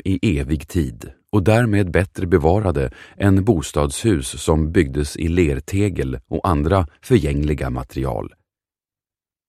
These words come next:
De flesta forntida byar och städer ligger dessutom ofta djupt begravna under senare bosättningar nere i Nildalen, där flodens vatten gör det möjligt att odla och leva.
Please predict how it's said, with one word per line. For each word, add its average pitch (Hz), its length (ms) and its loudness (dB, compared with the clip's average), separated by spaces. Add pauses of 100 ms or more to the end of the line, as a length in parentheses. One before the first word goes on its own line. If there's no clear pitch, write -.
De 107 200 4
flesta 135 500 2
forntida 87 640 0
byar 78 520 0
och 92 80 -4
städer 71 500 -2 (320)
ligger 113 300 6
dessutom 92 560 0
ofta 101 260 0
djupt 104 580 0
begravna 85 640 2
under 76 280 -2
senare 95 500 0
bosättningar 76 880 -2 (120)
nere 76 500 0
i 69 160 -2
Nildalen, 67 840 -2 (560)
där 90 200 4
flodens 92 580 2
vatten 87 540 2
gör 101 180 2
det 92 80 4
möjligt 78 400 2
att - 160 -4
odla 71 420 -2 (240)
och 90 100 -2
leva. 65 360 -6